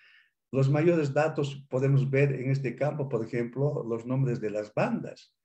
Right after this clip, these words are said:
Hay bandas internacionales, hay bandas mundiales, y como tenemos la última banda, ¿no? de, de Oruro, que es la Intergaláctica, justamente habla de la globalización, ¿sí? A manera de ejemplo, por ejemplo,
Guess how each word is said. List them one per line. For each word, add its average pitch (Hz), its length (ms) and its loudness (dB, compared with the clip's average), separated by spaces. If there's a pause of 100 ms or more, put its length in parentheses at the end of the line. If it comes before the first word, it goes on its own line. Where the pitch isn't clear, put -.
(200)
Hay 120 200 -10
bandas 117 500 -2
internacionales, 120 1200 -6 (300)
hay 117 180 -6
bandas 117 500 -4
mundiales, 151 1120 -2 (320)
y 139 100 -2
como 185 280 -2
tenemos 214 400 0
la 160 60 0
última 175 440 -4
banda, 156 380 0
¿no? 160 400 0
de, 123 340 -4
de 120 140 -2
Oruro, 160 400 -2
que 139 100 2
es 139 100 4
la 120 120 -2
Intergaláctica, 127 1040 -4 (420)
justamente 139 640 0
habla 139 460 -4 (120)
de 110 120 -4
la 110 140 -2
globalización, 104 1000 -6 (760)
¿sí? 220 220 0
A 156 100 0
manera 131 380 2
de 117 120 0
ejemplo, 135 580 -2
por 101 160 -8
ejemplo, - 420 -20